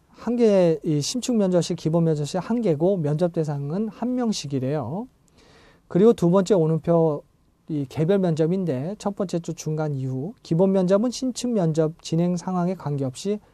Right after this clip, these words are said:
십 분 단위로 계속되고 심층 면접은 기본 면접의 진행 상황에 관계없이 십오 분 단위로 계속된대요. 그리고 기본 면접을 마친 면접,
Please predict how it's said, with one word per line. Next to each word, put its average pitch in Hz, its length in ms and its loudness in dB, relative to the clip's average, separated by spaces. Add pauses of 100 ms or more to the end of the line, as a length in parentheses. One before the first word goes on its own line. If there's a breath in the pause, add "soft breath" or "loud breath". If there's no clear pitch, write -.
(120 soft breath)
십 - 260 -16 (100)
분 240 160 0
단위로 170 320 2
계속되고 147 680 -2 (440 soft breath)
심층 247 400 0
면접은 185 600 4
기본 180 320 2
면접의 165 420 2
진행 175 400 -2
상황에 190 400 -2
관계없이 147 720 -6
십오 208 340 -4
분 196 260 -2
단위로 156 420 -2 (220)
계속된대요. 143 960 -6 (560 soft breath)
그리고 180 480 4 (320 soft breath)
기본 220 380 8
면접을 190 440 4
마친 190 600 -2
면접, 156 380 2